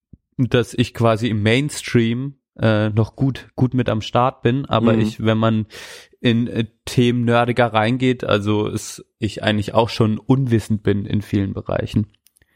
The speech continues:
Speaker 1: Und es
Speaker 2: Mhm.
Speaker 1: ist halt so, ich hab das Gefühl, wer sich, äh,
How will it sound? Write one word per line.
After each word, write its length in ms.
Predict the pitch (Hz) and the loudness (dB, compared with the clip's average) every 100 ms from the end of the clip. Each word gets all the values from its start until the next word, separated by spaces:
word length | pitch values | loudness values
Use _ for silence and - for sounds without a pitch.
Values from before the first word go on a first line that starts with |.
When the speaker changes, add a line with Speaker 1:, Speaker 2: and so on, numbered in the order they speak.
| _ _ _ _ _ - - | _ _ _ _ _ -20 -2
Speaker 1:
Und 140 | 113 | 2
es 120 | 107 | 2
Speaker 2:
Mhm. 60 | 123 | 0
Speaker 1:
ist 200 | 165 180 | -2 0
halt 220 | 120 110 | 0 0
so, 260 | 123 127 143 | 0 2 0
ich 160 | 123 | 0
hab 120 | 127 | 0
das 180 | - 139 | 0 -2
Gefühl, 560 | - - 139 151 156 - - | -4 0 0 0 -4 -4 -2
wer 720 | 110 120 131 139 147 147 - _ _ _ _ _ | 2 2 2 0 0 -2 -8 _ _ _ _ _
sich, 760 | 117 110 135 143 - - - - _ | -2 2 0 0 -10 -12 -14 -18 _
äh, 460 | 135 135 135 135 | -2 0 0 -2